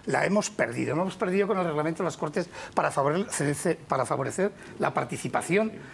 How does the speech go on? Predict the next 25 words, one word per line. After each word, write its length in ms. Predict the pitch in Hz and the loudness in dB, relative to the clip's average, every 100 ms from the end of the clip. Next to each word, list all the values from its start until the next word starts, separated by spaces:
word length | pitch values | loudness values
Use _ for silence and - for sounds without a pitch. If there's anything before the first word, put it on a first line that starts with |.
| - | -8
de 120 | - 165 | 0 2
los, 240 | 156 - | 2 0
de 100 | 156 | -2
los 120 | 143 | 0
ciudadanos 400 | - 139 202 202 | 0 2 2 2
ahí. 300 | 131 185 196 - - | 2 2 2 -4 -6
La 120 | 147 | -2
hemos 160 | 170 - | 0 0
perdido 260 | 220 208 214 | 0 4 6
a 40 | |
la 80 | 180 | 6
hora 100 | 208 | 4
de 80 | 180 | 2
tener 400 | 123 160 202 247 | 0 2 2 0
transparencia 580 | - - 160 165 185 | -4 -2 0 2 2
en 100 | 208 | 2
colgar 440 | 196 147 147 185 - - - | 2 2 4 2 2 -6 -4
los 180 | 160 143 | -2 0
bienes 480 | 151 190 208 208 208 | 2 2 2 0 0
de 80 | 190 | 2
los 180 | 180 | 2
diputados 540 | 151 170 143 180 208 208 | 0 -2 0 4 4 4
y 40 | |
los 180 | 175 - | 0 0
sueldos. 420 | 208 214 175 135 | 2 2 0 -4